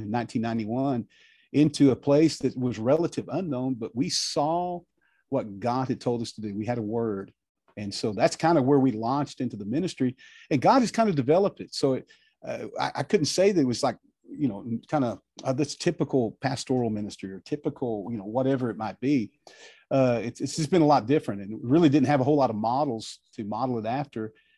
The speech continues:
It was just, "Okay, God, whatever you want us to do, we're available to you." You know, it's not because of our ability, 'cause we didn't have any, but we definitely had an availability and continue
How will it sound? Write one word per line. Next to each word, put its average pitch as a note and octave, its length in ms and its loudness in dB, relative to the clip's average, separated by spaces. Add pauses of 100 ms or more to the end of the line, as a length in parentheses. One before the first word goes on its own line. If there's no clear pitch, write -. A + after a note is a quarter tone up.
(120)
It A#2 100 -4
was A2+ 140 -2
just, B2 220 -2
"Okay, C#3+ 220 0
God, A#2+ 320 -4 (240)
whatever C3 360 2
you C3+ 140 6
want C3+ 160 0
us B2+ 120 -6
to A2+ 100 -12
do, B2 240 -6 (420)
we're B2+ 160 0
available A2 380 0
to - 140 -8
you." G2 260 -10
You G#2+ 100 -6
know, A2 100 -6
it's - 120 -8
not D3+ 120 2
because C#3+ 220 0
of B2 80 0
our B2+ 80 4
ability, B2 420 0
'cause G2+ 160 -8
we C#3 120 4
didn't G2 140 -6
have B2 200 -4
any, G2+ 220 -10 (440)
but G#2+ 60 -6
we D#3+ 140 -2
definitely D3 480 2
had C3 180 0
an A2+ 100 -2
availability A2 840 -4
and A2 140 -6
continue C3 720 -4